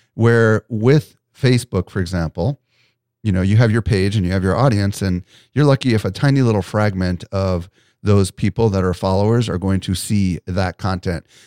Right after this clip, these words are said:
Facebook does not, generally speaking, go out of its way to find you a new audience for all the content you produce. But YouTube tries to find you the right audience, whether they are subscribers or not.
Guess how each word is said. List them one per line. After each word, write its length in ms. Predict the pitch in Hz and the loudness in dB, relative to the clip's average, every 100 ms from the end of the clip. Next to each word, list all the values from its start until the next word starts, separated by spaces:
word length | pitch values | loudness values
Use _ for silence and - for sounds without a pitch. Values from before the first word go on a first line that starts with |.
| _ | _
Facebook 380 | - 143 - 131 | 0 0 0 -4
does 180 | 127 101 | -2 0
not, 340 | 117 117 - _ _ - | 0 0 -2 _ _ -6
generally 400 | 110 123 127 117 | 0 2 4 2
speaking, 440 | 104 127 117 104 98 | 0 -4 -2 -2 2
go 160 | 104 | 2
out 80 | 104 | 2
of 80 | 98 | 2
its 160 | 95 - | -2 -2
way 140 | 104 | -2
to 80 | 92 | -2
find 340 | 117 95 92 | -2 -2 0
you 180 | 90 90 | 0 -2
a 120 | - 92 | -2 -2
new 400 | 90 90 90 87 _ 110 | 0 0 0 -6 _ -4
audience 420 | 95 90 85 - | -2 0 -4 -6
for 220 | - 98 | -4 -4
all 240 | 107 104 | 0 0
the 100 | 92 | 0
content 400 | 92 98 90 87 | -2 -4 -4 -4
you 80 | 85 | -4
produce. 380 | 85 95 95 82 | -6 -4 -2 -4
But 220 | - 95 | -6 -6
YouTube 420 | 101 127 156 165 - _ - _ | -4 -2 0 0 -2 _ -20 _
tries 260 | - 127 117 | -2 0 0
to 80 | 110 | -2
find 280 | 110 107 104 | -2 0 0
you 180 | 104 95 | 0 -2
the 300 | 95 113 147 | 0 2 4
right 260 | 120 107 | 4 2
audience, 500 | 98 92 90 90 92 | 0 0 -2 -2 -4
whether 280 | - 120 131 | -4 0 2
they 140 | 117 107 | 2 2
are 160 | 98 | 2
subscribers 640 | 98 101 - 107 92 95 82 | 0 -6 -6 -4 -2 -2 -2
or 120 | 87 | -2
not. 280 | 104 101 | -2 -2